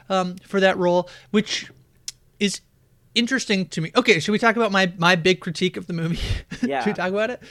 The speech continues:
Speaker 1: So to me, there's this, like, you know, um, uh, the Joe Miller character, the lawyer who initially refuses to take the case and eventually takes the case.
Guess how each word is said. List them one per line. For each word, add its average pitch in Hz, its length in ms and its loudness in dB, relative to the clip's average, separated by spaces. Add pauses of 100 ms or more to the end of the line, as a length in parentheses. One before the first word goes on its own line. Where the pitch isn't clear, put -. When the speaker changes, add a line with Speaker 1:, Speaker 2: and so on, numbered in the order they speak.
(340)
Speaker 1:
So 226 280 4 (220)
to 233 160 -6
me, 196 460 -4 (760)
there's 214 380 4
this, 220 260 4
like, 190 480 0
you 226 140 0
know, 160 340 2
um, 170 500 2 (640)
uh, 160 480 -6 (200)
the 190 140 -4
Joe 220 220 6
Miller 175 240 2
character, 151 460 -4
the 165 100 -4
lawyer 165 400 0
who 156 440 0
initially 170 520 -2
refuses 156 540 -6
to 170 120 -8
take 156 180 -6
the 175 60 -6
case 151 320 -12
and 165 80 -10
eventually 170 340 -8
takes 151 280 -8
the 160 80 -10
case. 151 380 -14